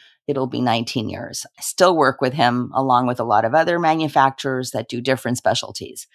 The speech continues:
So back to when I knew, I started to realize it majorly, I think, when I was repping different designers, telling them what they should do. And I started to see that I had a,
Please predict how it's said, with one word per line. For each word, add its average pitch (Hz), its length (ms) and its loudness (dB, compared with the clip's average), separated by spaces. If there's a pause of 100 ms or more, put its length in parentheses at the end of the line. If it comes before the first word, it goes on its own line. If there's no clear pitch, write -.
(640)
So 175 640 2 (320)
back 196 260 4
to 226 100 -4
when 214 180 0
I 202 160 6
knew, 240 500 -2 (240)
I 196 120 2
started 220 420 2
to 220 160 -4
realize 185 540 2
it 165 200 0 (560)
majorly, 180 720 0
I 147 120 8
think, 175 280 -4
when 170 160 2
I 160 80 6
was 165 440 -4 (280)
repping 175 560 2
different 170 340 -4
designers, 160 600 0
telling 170 340 0
them 170 160 0
what - 380 -2 (100)
they 151 140 -2
should 151 300 -4
do. 196 360 4
And 135 100 2
I 131 100 2
started 170 380 -2
to 151 120 -8
see 180 560 -4 (460)
that 160 180 0
I 180 240 6
had 185 560 2 (220)
a, 156 560 0